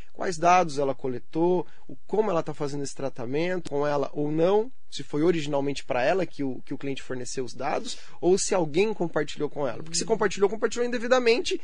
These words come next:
Speaker 2: É.
Speaker 1: se o usuário não sabia. Então
Speaker 2: É
Speaker 1: essa
Speaker 2: verdade.
Speaker 1: troca de informações, esse, é, é, é, esse scrap que muitos,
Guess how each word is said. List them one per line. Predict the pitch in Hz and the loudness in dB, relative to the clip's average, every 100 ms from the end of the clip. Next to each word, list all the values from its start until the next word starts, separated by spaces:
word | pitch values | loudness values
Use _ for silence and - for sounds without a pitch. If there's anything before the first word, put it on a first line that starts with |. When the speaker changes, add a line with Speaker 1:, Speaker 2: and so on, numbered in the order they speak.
| - | -6
Speaker 2:
É. | 151 | -4
Speaker 1:
se | 143 143 226 | -2 0 0
o | |
usuário | 240 226 208 202 | 0 4 6 6
não | 214 226 | 4 0
sabia. | 247 202 147 113 - - - - - - - - - - - - | 0 0 0 0 -6 -6 -6 -6 -6 -6 -6 -6 -6 -6 -6 -4
Então | 143 202 | 0 0
Speaker 2:
É | |
Speaker 1:
essa | 185 | 0
Speaker 2:
verdade. | 165 170 | 0 0
Speaker 1:
troca | 214 240 208 | 0 0 0
de | 165 | 2
informações, | 165 - 151 139 - 165 165 | 0 0 0 0 0 0 0
esse, | 151 - 156 - - - | 0 -2 -4 -6 -6 -4
é, | - | -4
é, | 139 147 147 | -2 -2 -2
é, | 139 120 - - - - - - | -2 -4 -6 -6 -6 -6 -6 -4
esse | 139 - | -2 0
scrap | 165 - - 160 185 170 - | -2 -2 2 4 4 4 -2
que | 147 | -4
muitos, | 151 147 131 | -2 -4 -6